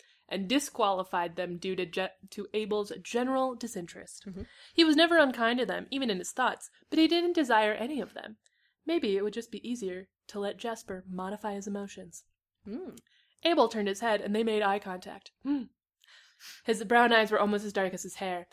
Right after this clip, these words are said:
Speaker 1: His face was nicely proportioned, a nose slightly too big, thin lips, and freckles everywhere. He wasn't unfortunate looking for a human.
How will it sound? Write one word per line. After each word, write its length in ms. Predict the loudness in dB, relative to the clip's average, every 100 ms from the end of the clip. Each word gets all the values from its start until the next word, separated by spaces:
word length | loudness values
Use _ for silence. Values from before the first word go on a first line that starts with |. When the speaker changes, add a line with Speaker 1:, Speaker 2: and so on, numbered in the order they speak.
| _ _
Speaker 1:
His 180 | -10 -2
face 320 | 2 2 0
was 240 | -4 -4 -2
nicely 280 | -2 -2 -6
proportioned, 600 | -6 -2 -2 -4 -10 -6
a 40 |
nose 280 | -2 0 -2
slightly 400 | 0 2 2 0
too 180 | -4 -8
big, 320 | -6 -6 -8 -18 _
thin 140 | -4
lips, 280 | -2 -4 -6 -10
and 140 | -8
freckles 400 | -6 -6 -8 -10 -8
everywhere. 440 | -6 -6 -8 -16 _ _ _ _ -4
He 100 | 0
wasn't 380 | 2 2 0 -2
unfortunate 600 | -6 -2 -2 -2 -2 -6
looking 280 | -8 -10 -12
for 160 | -12 -12
a 40 |
human. 420 | -8 -6 -6 -10